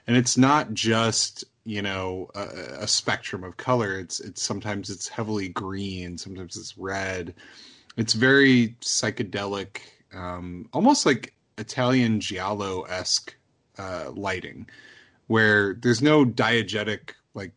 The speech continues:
reasoning for the light to be that way in any of these scenes, but it, but it creates mood and atmosphere in a way that's just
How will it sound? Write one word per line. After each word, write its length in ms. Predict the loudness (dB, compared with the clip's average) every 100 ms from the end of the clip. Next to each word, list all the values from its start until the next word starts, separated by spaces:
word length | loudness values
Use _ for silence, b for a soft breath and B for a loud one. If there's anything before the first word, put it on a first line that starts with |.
| _ _ _ -12
reasoning 640 | -4 -2 -2 -2 -4 -8
for 360 | -8 -8 -8 -6
the 120 | -6
light 320 | -2 0 -2 -4
to 100 | -12
be 300 | -6 -4 -2
that 240 | -2 -6
way 200 | -6 -6
in 120 | -6
any 180 | -4 -4
of 120 | -6
these 180 | -8 -4
scenes, 580 | -2 0 0 0 -6 -12
but 220 | -8 -6
it, 180 | -6 -6 _ -4
but 100 | -4
it 120 | -4
creates 440 | 0 4 4 2
mood 220 | 2 2 0
and 120 | -4
atmosphere 580 | -6 -4 -4 -4 -6 -6
in 80 |
a 60 | -6
way 220 | -6 -6
that's 260 | -8 -8 -8
just 360 | -8 -8 -8